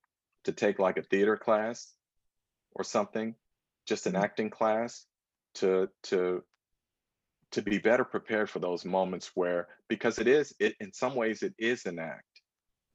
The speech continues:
Speaker 1: to look comfortable when you're not comfortable, you know, and to be able to converse, um,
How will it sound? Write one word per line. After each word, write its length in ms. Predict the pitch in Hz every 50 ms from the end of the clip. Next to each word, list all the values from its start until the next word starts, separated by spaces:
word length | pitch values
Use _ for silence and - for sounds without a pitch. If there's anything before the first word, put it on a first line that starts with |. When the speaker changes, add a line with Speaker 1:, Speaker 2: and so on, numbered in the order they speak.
| _ - -
Speaker 1:
to 280 | - 104 95 92 90 85 87
look 260 | 92 107 110 - -
comfortable 560 | - - 104 95 - - 95 - 98 98 98
when 140 | 98 95 90
you're 140 | 92 90 90
not 320 | 90 95 101 104 101 -
comfortable, 640 | - - 80 - - - - - - - - - _ _ _ _ _ _ _ _ _ _ _ -
you 100 | - 92
know, 320 | 90 87 87 87 90 95 - - -
and 240 | 95 90 90 87 -
to 80 | - 82
be 180 | 87 98 95
able 180 | 95 92 95 87
to 140 | - - -
converse, 680 | - 92 87 85 92 101 107 110 101 95 - - - - _ _ _ _ _ _ _ _ -
um, 540 | 90 92 90 90 90 90 87 90 87 90